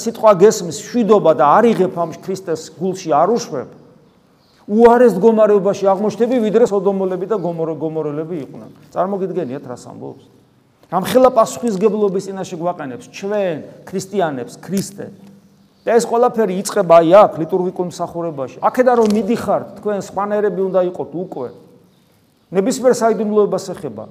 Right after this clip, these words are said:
როცა სინანული აღსარების დროს მოდიხართ, როცა ლოცულობთ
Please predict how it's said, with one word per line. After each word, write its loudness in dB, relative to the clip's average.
როცა -2
სინანული -2
აღსარების -2
დროს -8
მოდიხართ, -14
როცა -2
ლოცულობთ -4